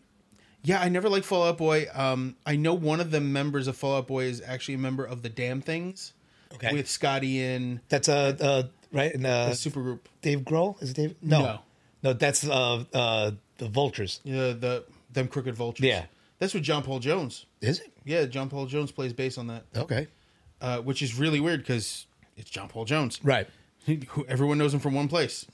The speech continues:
Speaker 2: Uh-huh.
Speaker 1: Uh, Led Zeppelin.
Speaker 2: Oh, yeah. <laughs>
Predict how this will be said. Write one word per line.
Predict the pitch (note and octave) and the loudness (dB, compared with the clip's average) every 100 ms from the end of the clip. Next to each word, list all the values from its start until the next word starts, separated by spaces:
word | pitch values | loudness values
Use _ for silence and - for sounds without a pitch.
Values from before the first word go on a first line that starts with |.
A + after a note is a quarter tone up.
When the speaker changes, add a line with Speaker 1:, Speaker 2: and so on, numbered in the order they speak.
| - D3 - C#3 | -10 -12 -10 -2
Speaker 2:
Uh-huh. | G#2 - _ _ _ _ _ _ _ | -2 -2 _ _ _ _ _ _ _
Speaker 1:
Uh, | C#3+ B2+ A#2+ A#2+ - | -2 0 0 -2 -6
Led | C3 B2+ | -4 -2
Zeppelin. | C#3 G#2+ - _ _ - | -4 -6 -14 _ _ -2
Speaker 2:
Oh, | A2+ | 0
yeah. | G2+ E2 | 0 -4
<laughs> | - | -10